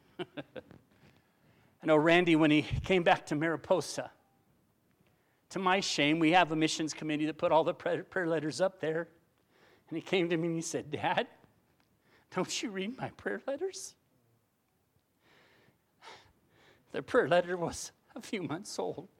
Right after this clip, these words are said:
I said, "We have people that take care of that, and they do a good job." I went back and told our missions committee, "That's never gonna happen again.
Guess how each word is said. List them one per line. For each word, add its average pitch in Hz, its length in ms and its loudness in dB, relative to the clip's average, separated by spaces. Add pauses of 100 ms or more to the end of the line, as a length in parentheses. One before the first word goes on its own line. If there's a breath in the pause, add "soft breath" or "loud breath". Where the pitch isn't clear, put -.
(1120 soft breath)
I - 60 -8
said, - 200 -4
"We 196 140 -4
have 185 240 2
people 180 280 -4
that 160 200 -2
take - 260 -4
care 165 240 -2
of 143 120 -4
that, 165 340 -6
and 123 160 -6 (260 loud breath)
they 165 140 -2
do 175 180 2
a 165 80 2
good 170 300 -8
job." 143 420 -6 (960 soft breath)
I 147 60 -8
went 170 220 -4
back 160 280 2
and 156 120 -4
told 196 200 0
our 143 60 0
missions 175 460 -4
committee, 165 320 -4
"That's 143 240 -8
never 147 240 -4
gonna 135 240 -8
happen 135 340 -6
again. 170 440 -16